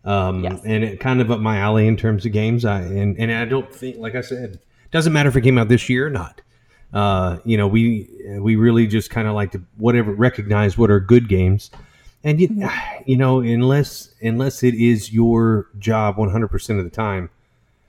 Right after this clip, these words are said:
Speaker 1: I don't, you know, I don't know how you could keep up with
Speaker 2: Yeah.
Speaker 1: everything.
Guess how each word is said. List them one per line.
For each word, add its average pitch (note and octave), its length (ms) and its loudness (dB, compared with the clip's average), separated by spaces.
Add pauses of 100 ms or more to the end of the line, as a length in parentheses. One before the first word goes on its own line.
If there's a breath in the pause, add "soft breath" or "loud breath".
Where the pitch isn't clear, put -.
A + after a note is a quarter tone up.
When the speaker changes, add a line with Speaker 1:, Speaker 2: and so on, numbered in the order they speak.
(400)
Speaker 1:
I A2 140 0
don't, G#2+ 400 2 (260)
you A2+ 100 2
know, G2+ 160 0
I A2+ 100 0
don't A#2 220 2
know A2+ 200 4
how A2+ 100 4
you A2 240 2
could C3+ 340 4
keep D#3+ 220 0
up E3 340 -2 (460)
with C3+ 180 4
Speaker 2:
Yeah. E3 60 4
Speaker 1:
everything. E3 540 0